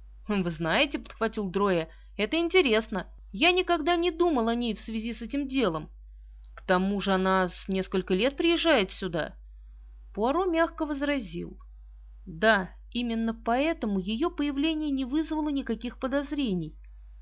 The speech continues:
Возможно, это и есть повод к тому, чтобы избрать Роше Найдж местом встречи, не так ли?» Дроя с воодушевлением ответил: «Это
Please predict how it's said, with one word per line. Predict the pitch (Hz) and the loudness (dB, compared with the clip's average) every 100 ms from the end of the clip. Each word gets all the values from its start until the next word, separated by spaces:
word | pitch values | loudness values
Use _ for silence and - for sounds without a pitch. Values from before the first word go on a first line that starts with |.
| - - | -20 -8
Возможно, | 165 170 160 175 170 165 180 - | -4 -2 -2 -2 -2 -2 -4 -4
это | 185 - 202 | -8 -4 -4
и | |
есть | 262 277 349 - - - | -2 2 0 0 -10 -4
повод | 190 170 165 | -4 -2 -6
к | - | -4
тому, | 196 240 320 | -2 0 -4
чтобы | - 220 196 220 | -4 -4 -2 -2
избрать | 202 202 226 233 - - | -4 0 0 0 -8 -6
Роше | 185 202 202 - 196 | 0 2 2 0 0
Найдж | 196 240 311 339 - - | 0 2 2 2 -2 -4
местом | 262 269 285 - 294 | -2 -2 -2 -4 -6
встречи, | - - 277 226 185 - 170 | -8 -4 -2 0 0 -4 -4
не | 247 | -4
так | - 240 160 - | 0 2 2 -4
ли?» | 156 - - - - - - - - | -10 -12 -16 -20 -20 -20 -20 -20 -10
Дроя | 165 180 294 403 | -4 0 2 2
с | 370 381 | -2 -4
воодушевлением | 370 330 - 233 240 254 269 269 | 0 0 0 0 0 0 0 0
ответил: | 277 214 190 175 - 156 156 - - - - - | -2 -2 -2 -2 -2 -10 -10 -18 -20 -20 -20 -4
«Это | 175 165 - | -2 0 2